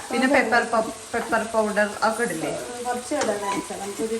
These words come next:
Speaker 2: ടേസ്റ്റ് കിട്ടാൻ വേണ്ടിയിട്ട്. ഇത് നമ്മുടെ രീതിയിലാട്ടോ. ഞാൻ അതിൽ കണ്ട പോലെയല്ലേ?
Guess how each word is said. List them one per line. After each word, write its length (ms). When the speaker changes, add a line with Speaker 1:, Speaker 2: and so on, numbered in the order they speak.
Speaker 2:
ടേസ്റ്റ് 380
കിട്ടാൻ 180
വേണ്ടിയിട്ട്. 1600
ഇത് 200
നമ്മുടെ 300
രീതിയിലാട്ടോ. 560
ഞാൻ 240
അതിൽ 120
കണ്ട 240
പോലെയല്ലേ? 600